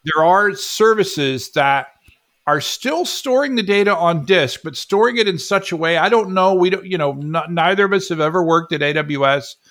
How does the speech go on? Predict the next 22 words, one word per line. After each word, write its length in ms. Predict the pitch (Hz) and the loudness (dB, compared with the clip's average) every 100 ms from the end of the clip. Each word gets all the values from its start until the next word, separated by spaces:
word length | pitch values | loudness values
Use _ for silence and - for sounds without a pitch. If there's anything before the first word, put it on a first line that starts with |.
| _ _ - | _ _ 0
or 180 | 143 | 2
any 140 | 151 156 | 2 0
of 80 | 147 | -4
the 80 | |
cloud 340 | 139 139 131 127 | -2 0 2 0
providers, 600 | 127 123 120 123 127 - _ _ _ _ _ _ 156 | 0 2 2 2 -2 -6 _ _ _ _ _ _ -12
but 400 | 120 165 151 - - _ _ _ _ | -2 2 0 -2 -16 _ _ _ _
they're 440 | - - 135 160 156 | -20 -20 -4 0 0
storing 380 | - 214 233 220 | 2 4 4 2
it 80 | |
in 60 | 185 | -4
such 300 | - 190 190 | 0 -2 0
a 60 | 151 | 0
way 400 | 151 165 156 147 | 2 2 2 0
that 320 | 143 123 - _ _ _ _ 160 | 0 -2 -6 _ _ _ _ -2
they've 240 | 151 131 | -2 -2
made 320 | 165 180 202 | -2 2 2
it 240 | 190 143 - _ _ _ _ _ _ - | 2 0 -8 _ _ _ _ _ _ -16
so 680 | - - - - 202 208 131 | -10 -8 -6 -2 4 6 4
cheap 600 | - - 220 135 113 - - _ _ _ _ _ _ _ - | 2 -2 0 0 -4 -16 -20 _ _ _ _ _ _ _ -6
to, 200 | 175 156 | -4 -4
to, 600 | - - - 156 151 | -8 -8 0 2 0